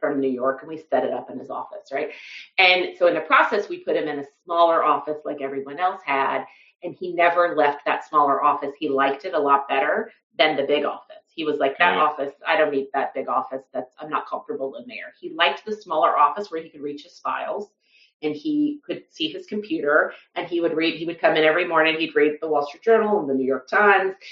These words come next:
Speaker 1: he would do his correspondence and his emails, he would talk to you about the business. He was very, very active in talking about your business, um, and your client's business, even if it had
Speaker 2: That's great.
Speaker 1: nothing to do with you. Um, he also sort of reached a point, I guess you sort of are owed this, at ninety-nine, he would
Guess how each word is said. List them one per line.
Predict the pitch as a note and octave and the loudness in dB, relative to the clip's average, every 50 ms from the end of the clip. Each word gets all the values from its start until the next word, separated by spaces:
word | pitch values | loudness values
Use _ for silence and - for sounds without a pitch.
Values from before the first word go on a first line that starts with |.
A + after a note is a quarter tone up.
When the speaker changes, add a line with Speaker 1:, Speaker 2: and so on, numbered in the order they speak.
| - - - | -20 -20 -18
Speaker 1:
he | _ - F3 | _ -8 -2
would | D3+ D#3 D#3 - | 2 2 2 4
do | C#3 C3 C3 | 4 2 2
his | C3+ D3 C#3+ - | 0 -2 -6 -6
correspondence | - C3+ C3 B2 - - - - D3 D3+ D#3 D3 D3+ D3 - | -2 0 0 0 0 -2 0 2 2 4 2 0 -2 -6 -8
and | - C3 C3+ | -10 -12 -12
his | B2+ - - _ A3 | -12 -16 -12 _ -4
emails, | G#3+ G#3+ G#3 G#3 G3+ F#3+ F#3+ F#3 F3+ F3 E3+ - - | -2 2 4 4 4 6 6 4 4 4 2 -2 -6
he | D3+ D3 D3 | -8 -6 -4
would | C#3 C#3 C3+ | -4 -4 0
talk | - C3 C#3 C#3 - | 4 4 4 4 0
to | C#3+ | -2
you | D3+ D3+ C#3+ | -2 0 2
about | C3+ C#3 C3+ C3 - | 2 2 2 0 0
the | - C3+ | -2 2
business. | C#3 D#3 D3+ - F3 E3+ - - | 4 4 4 2 -2 -8 -12 -12
He | C#3+ | -12
was | C#3 C3 B2+ | -12 -12 -8
very, | B2+ - D#3 D3+ D#3 D3 C3+ | 0 2 4 4 6 4 2
very | C3+ B2+ A#2+ A#2+ - - B2+ | 2 0 -2 -2 -2 0 0
active | B2+ - - - B2 | 0 0 -2 -8 -12
in | B2+ B2+ | -10 -4
talking | - B2+ C3 - A#2+ B2+ C3 | -2 -2 -2 -4 -6 -8 -6
about | B2 - - - | -4 -4 -4 -4
your | C3+ C3+ | -4 -6
business, | B2+ A#2+ A#2 - A#2+ A2+ A#2+ C3 - _ _ _ - | -6 -8 -10 -14 -16 -18 -18 -18 -20 _ _ _ -6
um, | C#3+ C3 A#2+ A#2 - - B3 - - _ - - - - - | -4 -2 -2 0 -2 -2 -4 -8 -10 _ -20 -20 -20 -4 -2
and | - - - | -2 -2 0
your | E3 D#3 C#3+ | -2 -4 -4
client's | - - A#2+ B2 A2 A#2 - - _ | 0 0 0 0 0 -4 -8 -12 _
business, | - - - - _ - - - _ _ _ _ _ | -20 -20 -20 -20 _ -20 -20 -20 _ _ _ _ _
even | E3 D#3 C#3 C#3+ C3+ | -10 -6 -4 -4 -4
if | C3+ - - | -4 -4 -6
it | |
had | - C3 C3+ | -6 -6 -4
Speaker 2:
That's | C3+ B2+ C3+ - | -4 -4 -4 -2
great. | - C3+ C3 | -2 -4 -4
Speaker 1:
nothing | |
to | - - C3+ | -4 -6 -4
do | C#3 C3 B2 | -2 -2 -2
with | A#2 A#2+ - - | -2 -4 -8 -10
you. | G2 F#2+ F#2 - - - _ _ _ _ _ _ - - _ - | -12 -10 -10 -10 -12 -16 _ _ _ _ _ _ -20 -10 _ 2
Um, | E3+ D#3+ D#3+ D#3+ D#3 - - - | 4 4 4 2 -2 -6 -12 -10
he | G#3 G3+ - | -8 0 4
also | G3+ G3+ G3+ G#3 A#3 A3+ | 6 6 6 6 4 2
sort | - G#3+ F#3 E3+ | 2 2 0 0
of | D#3 | -2
reached | E3+ E3+ D#3+ - - F3+ | -4 -6 -8 -8 -12 -14
a | |
point, | - - F3+ E3 E3 D#3+ | -12 -6 -4 -2 -2 0
I | D#3+ D#3 | -2 0
guess | - D#3+ D#3+ - - - | 0 0 -2 -2 -4 -12
you | E3+ D3+ - | -16 -16 -16
sort | - - D#3 D3 C#3 | -6 -4 -4 -4 -4
of | - | -6
are | - - D3 C#3 C3+ B2+ - - | -6 -4 -2 -2 -2 -2 0 2
owed | E3+ F3 E3 - - | 2 0 0 -2 -2
this, | C#3 - - E3+ | -2 -2 0 0
at | C#3+ - D3 | -2 -2 -2
ninety-nine, | D3+ C#3+ C#3+ D3 C#3 C#3 C#3 C#3 C#3 C3+ - - - D#3+ D#3+ D#3 C#3+ C3+ B2+ | -4 -6 -6 -6 -4 -4 -6 -6 -6 -10 -8 -2 2 4 4 4 4 2 0
he | - - F#4 | -4 -8 -10
would | F3 F3 - | -12 -14 -16